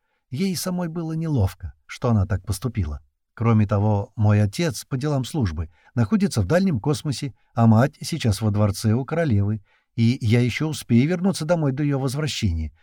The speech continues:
Но перед этим, профессор, мне нужно вам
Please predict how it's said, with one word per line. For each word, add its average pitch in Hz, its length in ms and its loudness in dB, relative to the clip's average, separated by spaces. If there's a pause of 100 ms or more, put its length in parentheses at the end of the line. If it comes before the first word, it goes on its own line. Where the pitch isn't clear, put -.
(160)
Но 127 320 2
перед 139 360 -2
этим, 165 300 -2
профессор, 110 520 -4 (220)
мне 127 200 2
нужно 156 260 -2
вам 156 300 -2